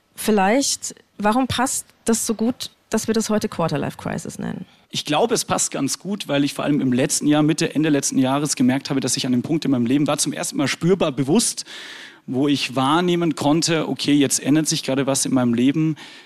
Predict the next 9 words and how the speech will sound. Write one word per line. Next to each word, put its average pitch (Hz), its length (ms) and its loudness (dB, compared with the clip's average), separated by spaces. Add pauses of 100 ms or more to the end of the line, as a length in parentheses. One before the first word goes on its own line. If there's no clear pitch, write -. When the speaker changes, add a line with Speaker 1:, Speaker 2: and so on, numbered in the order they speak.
(340)
Speaker 2:
das 131 720 0
ich - 240 -4
zwar 123 580 -2
beeinflussen 156 840 0
kann, 175 200 0
nicht 143 200 2
komplett 135 720 0
kontrollieren 135 840 0
kann, 170 340 0